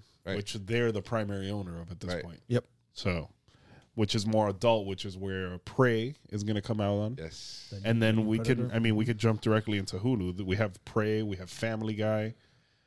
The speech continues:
Speaker 2: um, we have How I Met Your Mother, we have h-, the new one, How I Met Your Father.
Speaker 3: You have the, the, the, the F X catalog in there. All
Speaker 2: Yeah.
Speaker 3: the F X shows.
Speaker 2: Always Sunny in Philadelphia. Great show if you guys haven't seen it.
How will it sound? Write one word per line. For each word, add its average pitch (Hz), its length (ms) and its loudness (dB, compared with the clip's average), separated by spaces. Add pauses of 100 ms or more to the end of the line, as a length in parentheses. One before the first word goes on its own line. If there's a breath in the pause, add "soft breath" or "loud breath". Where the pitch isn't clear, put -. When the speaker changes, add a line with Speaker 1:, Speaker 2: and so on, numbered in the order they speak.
(240)
Speaker 2:
um, 92 640 -4
we 95 140 -2
have 104 240 0
How 104 220 -2
I 101 60 -2
Met 104 140 -4
Your 92 140 -8
Mother, 120 440 2 (140)
we 98 100 4
have 98 280 2
h-, 123 100 -6
the 101 140 -4
new 101 160 0
one, 113 200 -6
How 101 200 -6
I 101 60 -4
Met 95 140 -10
Your 78 120 -12
Father. 127 520 6 (640)
Speaker 3:
You 110 180 8
have 110 340 6
the, 104 360 2
the, 101 300 -6
the, 117 160 4
the 110 220 2
F 110 180 0
X 110 140 2
catalog 117 460 4
in 113 120 4
there. 120 180 4 (520)
All 110 140 6
Speaker 2:
Yeah. 120 80 8
Speaker 3:
the 120 40 4
F 120 120 -2
X 120 140 0
shows. 117 120 2
Speaker 2:
Always 117 280 4
Sunny 110 240 -2
in 104 60 -4
Philadelphia. 107 680 -2 (200)
Great 117 260 4
show 120 220 4
if 107 100 -2
you 113 80 2
guys 110 160 2
haven't 107 240 -4
seen 117 220 -8
it. 113 120 -10